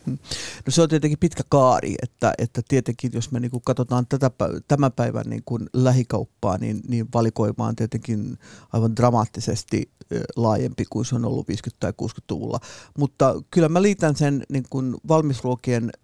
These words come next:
kysynnän siihen, että, että, että su-, suomalainen yhteiskunta teollistui, kaupungistui, ja niin kuin aikaisemmin keskusteltiin, niin vaati myös sitä, että,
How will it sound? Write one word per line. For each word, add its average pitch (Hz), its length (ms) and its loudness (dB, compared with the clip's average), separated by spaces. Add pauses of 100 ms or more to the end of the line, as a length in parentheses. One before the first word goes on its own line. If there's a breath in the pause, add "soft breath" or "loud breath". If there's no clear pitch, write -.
(160)
kysynnän 147 540 0
siihen, 120 440 0
että, 113 500 -6
että, - 420 -4 (420 loud breath)
että 113 420 -2 (400)
su-, - 260 -10
suomalainen 131 580 2
yhteiskunta 123 720 -2 (140)
teollistui, 123 640 0 (100)
kaupungistui, 117 920 0 (560 loud breath)
ja 131 180 4 (480)
niin 131 100 -2
kuin 139 120 -2
aikaisemmin 123 460 0
keskusteltiin, 120 800 -2
niin 120 280 -2
vaati 127 280 2
myös 123 320 0
sitä, 113 380 0
että, 113 360 -4